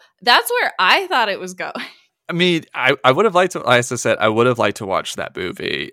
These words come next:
Speaker 2: And, uh, I think just to the other point you had about her not going to the, like,
Speaker 1: The
Speaker 2: that
Speaker 1: festival
Speaker 2: festival
Speaker 1: thing.
Speaker 2: thing,
Speaker 1: Mm-hmm.
Speaker 2: uh, I also just took that as, 'cause, you know, you,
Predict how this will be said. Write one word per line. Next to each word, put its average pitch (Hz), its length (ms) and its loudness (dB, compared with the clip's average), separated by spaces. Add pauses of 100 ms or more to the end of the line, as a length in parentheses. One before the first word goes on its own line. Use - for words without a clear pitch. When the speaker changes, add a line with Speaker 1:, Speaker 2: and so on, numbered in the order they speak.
Speaker 2:
And, 107 480 2 (120)
uh, 90 460 4 (300)
I 110 60 -2
think 135 220 4
just 131 220 0
to 135 100 2
the 113 120 0
other 110 160 4
point - 220 -2
you 107 100 -2
had 101 180 0
about 95 200 -2
her 101 300 2
not 101 240 -2
going 101 520 -2 (380)
to 98 640 2 (520)
the, 85 460 0 (260)
like, 113 160 -6
Speaker 1:
The - 60 -10
Speaker 2:
that 220 200 2
Speaker 1:
festival 110 260 2
Speaker 2:
festival 117 480 0
Speaker 1:
thing. 101 60 -14
Speaker 2:
thing, 123 400 -2
Speaker 1:
Mm-hmm. 196 360 -10 (200)
Speaker 2:
uh, 98 140 -2 (180)
I 139 160 2
also 151 280 2
just 117 200 0
took 104 260 -4
that 101 320 -2
as, 104 320 -2
'cause, 120 120 -4
you 123 100 2
know, 107 140 2
you, 101 140 -12